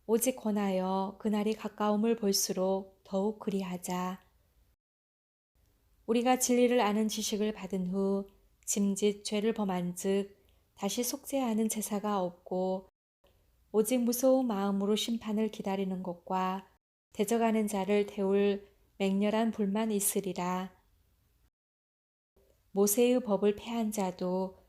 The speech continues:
두세 증인으로 말미암아 불쌍히 여김을 받지 못하고 죽었거든.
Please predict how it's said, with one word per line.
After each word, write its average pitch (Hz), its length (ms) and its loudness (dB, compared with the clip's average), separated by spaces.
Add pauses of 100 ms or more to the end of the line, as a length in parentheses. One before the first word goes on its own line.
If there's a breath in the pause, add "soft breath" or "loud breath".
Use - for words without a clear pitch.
(180)
두세 208 340 2
증인으로 214 500 2
말미암아 190 920 -2 (260 soft breath)
불쌍히 214 500 0
여김을 220 400 0
받지 - 360 -8
못하고 185 480 -4
죽었거든. 190 880 -4